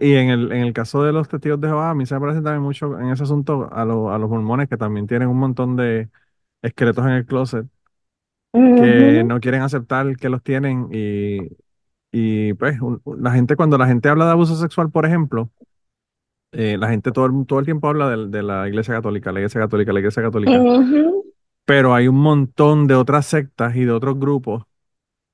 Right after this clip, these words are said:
Speaker 1: que tienen un, un abuso sexual rampante y, y no s-, no sé si es que lo cubren de una mejor manera, porque quizás en el caso de la,
Speaker 2: Ujú.
Speaker 1: de los testigos de Jehová son tan cerrados, ¿verdad? Que no se
Speaker 2: Sí.
Speaker 1: sabe,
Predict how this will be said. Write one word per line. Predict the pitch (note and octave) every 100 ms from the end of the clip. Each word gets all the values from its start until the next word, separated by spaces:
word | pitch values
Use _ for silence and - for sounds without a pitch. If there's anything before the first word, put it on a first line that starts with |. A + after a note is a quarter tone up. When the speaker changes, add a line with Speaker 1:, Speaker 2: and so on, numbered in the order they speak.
| _ -
Speaker 1:
que | C#3 A#2+ A#2+ A#2 A2+
tienen | A#2+ A#2 C3
un, | C3+ C3 B2+
un | B2+
abuso | C3 C3 C3+ D3+
sexual | D#3 C#3+ C#3+ C#3+
rampante | C#3+ B2 G#2+ C3+ D#3+ - A#2+ B2 _ _ _ _ _ -
y, | B2+ B2 A#2+ A2+ A2+ A2 A2 G#2 - _ -
y | B2+
no | A#2+ A#2 B2+
s-, | - _
no | A2 A2
sé | A#2 B2+
si | C#3+
es |
que | - C#3
lo | B2
cubren | G#2+ A#2 B2 A#2
de | A#2
una | A2+ A2
mejor | G#2+ A2
manera, | A2 A#2+ C#3
porque | B2 G#2+
quizás | G2 G2 G#2+
en | A#2+
el | A#2
caso | A2 A#2+ A#2
de | A2+
la, | A2+ A2 - _
Speaker 2:
Ujú. | A3+ G#3 - F#3+ _
Speaker 1:
de | B2 A2+ A#2 G#2+
los | G#2+ A2
testigos | A2+ B2 A#2
de | A2+
Jehová | B2+ A#2 A#2+
son | B2 A#2
tan | B2+
cerrados, | - A#2+ A2+ B2+ A2 G2+
¿verdad? | G2 G#2+ A#2+ _ _ _ _ _ _ _ -
Que | A#3
no | A3+
se | G3
Speaker 2:
Sí. | F#3
Speaker 1:
sabe, | D#3 C#3+ A#2+ A2+